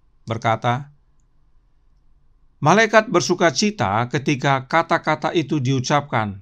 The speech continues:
'Sudah selesai.' Rencana besar penebusan yang bergantung pada kematian Kristus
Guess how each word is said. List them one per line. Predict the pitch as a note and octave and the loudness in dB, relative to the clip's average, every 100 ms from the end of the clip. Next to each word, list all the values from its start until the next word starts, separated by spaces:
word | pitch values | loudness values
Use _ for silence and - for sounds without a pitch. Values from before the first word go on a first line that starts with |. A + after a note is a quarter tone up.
| - | -10
'Sudah | - - A3 F#3 F#3+ E3+ | -2 0 0 2 2 2
selesai.' | - D3 B2 C3 G#2+ G2+ - _ _ _ - | -2 -2 -2 -2 -2 -6 -14 _ _ _ -6
Rencana | A2+ A#2 A2+ C3 C#3 C3+ | -2 0 2 2 2 0
besar | C3 C#3+ C#3 | 0 0 -2
penebusan | C3 B2 A#2+ C3+ B2 C#3+ B2+ | 0 -2 0 0 0 -2 0
yang | B2 A2+ | 0 0
bergantung | A#2+ G#2+ D3+ F3+ F#3 F3+ | -2 0 0 0 -2 -2
pada | F3 D3 D3 | -2 -2 -2
kematian | C3 B2 C#3 E3+ D#3+ | 0 0 0 0 -2
Kristus | C#3+ D#3+ - C3+ B2 - | 0 -2 -2 -4 -6 -10